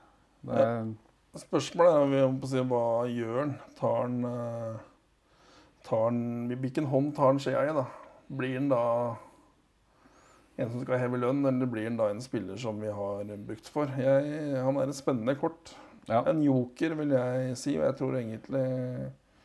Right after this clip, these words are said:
Speaker 2: sportslige utvalget tenker egentlig det samme. Jeg vet ikke hva han hever av lønn, eller noe der, men, eh,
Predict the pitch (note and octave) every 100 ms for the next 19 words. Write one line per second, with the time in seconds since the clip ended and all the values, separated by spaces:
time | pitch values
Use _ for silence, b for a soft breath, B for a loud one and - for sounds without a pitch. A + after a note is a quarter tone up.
0 | b b b b b - - C3 - B2+
1 | A2+ A2 A#2+ D3 G2 A#2+ A#2+ G2 - B2
2 | - A2+ A#2 C3+ B2 B2 A#2+ - B2 A2
3 | A2 A#2 A#2 G#2 F#2+ G2+ G#2+ G#2+ A#2+ C#3
4 | C#3+ C#3+ C3+ C3 B B B _ C#3 C3
5 | A#2+ A2+ A2+ A2+ A#2 B2 C3+ E3 E3 D3+
6 | C3 C3 B2+ B2+ B2+